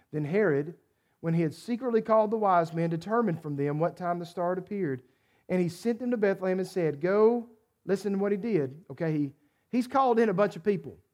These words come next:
Don't sound like he's moved a lot, has he? He ain't sacrificed a lot, has he? No, no, he hasn't. Then Herod, when he had secretly called the wise men, determined from them what time the star appeared. So from,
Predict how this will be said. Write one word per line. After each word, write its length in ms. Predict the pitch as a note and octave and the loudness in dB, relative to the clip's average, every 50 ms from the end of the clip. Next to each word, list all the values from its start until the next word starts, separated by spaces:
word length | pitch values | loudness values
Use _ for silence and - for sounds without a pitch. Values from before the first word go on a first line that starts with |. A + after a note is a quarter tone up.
| _ _ _ _ - | _ _ _ _ -4
Don't 160 | G3+ G#3+ G3+ | -2 -2 -2
sound 200 | - A#3+ B3+ B3 | 0 0 2 4
like 120 | A#3 G#3+ E3+ | 4 2 2
he's 180 | A3+ A3+ F3+ | 2 0 0
moved 420 | F3+ G3+ A3 A#3 A#3 A3+ F#3 D3+ D#3 | 2 4 4 4 4 4 2 0 0
a 40 | |
lot, 280 | D3+ D3+ D3 D3 C#3+ C3+ | 0 2 2 0 0 -2
has 200 | D3+ E3 E3 E3+ | -2 -2 -2 -2
he? 140 | F#3+ G3+ G3 - _ _ _ _ _ _ _ _ _ _ _ _ _ _ _ _ _ _ | -2 -4 -6 -8 _ _ _ _ _ _ _ _ _ _ _ _ _ _ _ _ _ _
He 80 | - A#3 | -2 0
ain't 120 | C4 A#3 | 0 0
sacrificed 760 | - - - D4+ C#4+ - - G3 - G3+ F3+ E3 D#3 - - | 2 4 4 6 4 4 2 0 2 4 6 6 4 2 -2
a 60 | D#3+ | -2
lot, 240 | D#3 D3+ D3+ D#3 D3+ | 2 4 4 4 4
has 200 | D#3 E3 F3 E3+ | 2 2 0 0
he? 120 | F#3+ F#3+ - _ _ _ _ _ _ _ _ _ _ _ - | -2 -10 -16 _ _ _ _ _ _ _ _ _ _ _ -16
No, 100 | A#2 G#2 G2+ G#2 _ _ _ _ _ _ _ G2 | -16 -16 -16 -18 _ _ _ _ _ _ _ -20
no, 100 | F#2+ G#2 | -16 -14
he 80 | A#2 | -12
hasn't. 260 | A#2 A2 G#2+ A2+ C3 _ _ _ _ _ _ _ _ _ _ _ _ _ _ _ _ _ _ _ _ _ _ | -12 -12 -12 -14 -18 _ _ _ _ _ _ _ _ _ _ _ _ _ _ _ _ _ _ _ _ _ _
Then 140 | - F3+ G#3 | -6 -2 0
Herod, 400 | A3 G#3+ G3+ F#3 E3+ D#3+ E3 D#3+ | 2 4 4 4 4 4 2 0
when 120 | E3+ E3+ E3+ | -2 -2 0
he 60 | E3 | 0
had 100 | D3+ - | -2 -2
secretly 440 | - - A3 A#3 - B3 A#3+ A3 G#3+ | -4 -8 -8 -6 -6 -4 -2 -2 0
called 260 | - A3 G3 G3 G3+ | 2 2 0 0 0
the 60 | G#3 | 0
wise 340 | G3 F3+ E3 E3 D#3+ D#3+ D#3 | 2 2 4 4 2 0 -2
men, 220 | D#3 D#3 D#3 D#3 | -4 -4 -2 -2
determined 540 | D3+ D3+ D3 - G3+ G3+ A3+ A#3 A#3+ A3+ A#3 | -4 -6 -6 -4 -4 -2 -2 -2 -2 -4 -6
from 160 | - A3+ G#3 | -8 -6 -4
them 220 | F3 E3+ E3 E3 E3 | -2 0 0 0 2
what 160 | F3 F3+ F3+ | 0 0 0
time 220 | - F3 E3 E3+ | -2 -2 -2 -2
the 60 | E3+ | -4
star 220 | D#3+ - F3+ E3+ E3+ | -6 -4 0 0 0
appeared. 260 | E3+ E3+ E3 D3+ - _ _ _ _ - | 0 -2 -6 -6 -6 _ _ _ _ -6
So 200 | - A3+ A3+ G#3+ | 0 2 4 4
from, 380 | E3+ - G#3 G#3 G3+ F#3+ E3+ | 6 6 6 6 6 4 0